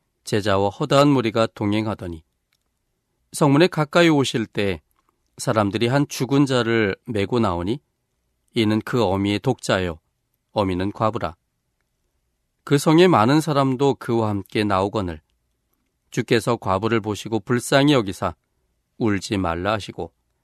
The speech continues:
가까이 오사 그 관에 손을 대시니 맨 자들이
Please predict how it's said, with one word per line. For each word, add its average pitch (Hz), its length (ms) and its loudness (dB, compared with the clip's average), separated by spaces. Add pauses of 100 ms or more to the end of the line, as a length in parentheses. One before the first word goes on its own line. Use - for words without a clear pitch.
(640)
가까이 151 400 4
오사 160 260 2
그 170 300 0
관에 117 420 0
손을 175 480 4
대시니 113 460 0 (540)
맨 107 300 0
자들이 101 540 -4